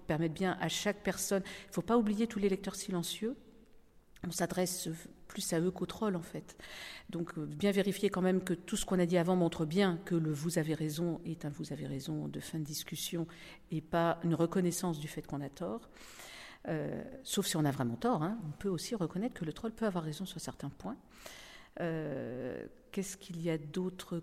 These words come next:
comme stratégie ? En fait, toute stratégie qui vous convient et qui ne vous fait pas devenir pire que le troll est une stratégie, euh, que l'on peut employer.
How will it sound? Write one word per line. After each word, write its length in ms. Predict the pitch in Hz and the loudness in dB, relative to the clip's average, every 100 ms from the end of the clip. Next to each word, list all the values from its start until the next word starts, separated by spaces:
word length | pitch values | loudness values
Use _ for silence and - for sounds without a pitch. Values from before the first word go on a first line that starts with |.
| - | -6
comme 420 | - 170 165 160 156 | -4 -2 0 0 -2
stratégie ? 1300 | - - 165 160 - 160 151 139 156 190 220 240 240 - - - | -6 -6 -4 -4 -2 -2 -2 -4 -2 0 2 2 0 -6 -12 0
En 60 | 240 | 2
fait, 160 | 262 254 | 4 2
toute 160 | - 269 | 0 0
stratégie 540 | - - 233 220 208 | 2 4 6 6 2
qui 140 | 220 185 | 0 0
vous 160 | 196 | -2
convient 600 | 190 196 185 185 190 185 185 | 0 2 4 4 4 4 2
et 100 | 180 | -2
qui 180 | - 185 | 0 0
ne 60 | |
vous 100 | 170 | 0
fait 140 | 175 175 | -2 -2
pas 160 | 170 | 0
devenir 340 | 165 160 165 165 | 0 0 -2 -2
pire 220 | - 160 | -6 -4
que 100 | 156 | -4
le 120 | 147 | -4
troll 480 | - 180 226 202 147 - - - | -4 -2 0 0 -2 -8 -10 -4
est 240 | 202 - | -4 -2
une 200 | 180 165 | 0 0
stratégie, 760 | 151 - 139 147 143 185 208 190 | -2 -6 -6 -6 -6 -6 -4 -2
euh, 800 | 147 143 - 151 127 143 143 - - | -2 -4 -4 -6 -6 -6 -6 -8 -6
que 100 | 180 | -4
l'on 180 | 165 147 | -2 -4
peut 200 | - 202 | -4 -2
employer. 680 | 165 - 147 151 185 233 | -2 -2 -4 0 2 2